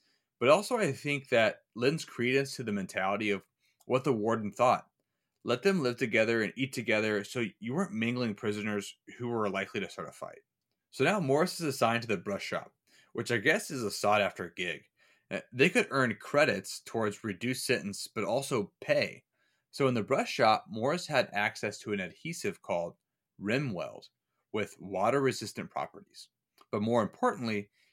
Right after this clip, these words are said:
he was earning an income, which allowed him to acquire things they might need to break out.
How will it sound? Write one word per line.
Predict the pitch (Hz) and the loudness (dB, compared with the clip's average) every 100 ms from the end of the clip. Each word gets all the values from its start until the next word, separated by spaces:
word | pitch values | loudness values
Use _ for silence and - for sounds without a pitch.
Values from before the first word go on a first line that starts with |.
| _ | _
he | 143 | 4
was | 135 120 - | 4 2 -2
earning | 117 147 143 | 0 2 2
an | 117 - | 0 -2
income, | 107 139 135 - - _ _ - | -4 -4 -6 -12 -14 _ _ -6
which | 120 117 | -4 0
allowed | 104 101 123 143 | 2 4 4 2
him | 139 | 0
to | 113 | 0
acquire | 95 - 107 104 | 0 2 4 4
things | 98 95 95 - _ - | 0 -4 -6 -10 _ -8
they | 104 | -4
might | 117 104 | -2 -2
need | 90 107 98 | -4 -4 -4
to | 85 | -8
break | - 76 - | -14 -14 -6
out. | 95 85 | -4 -6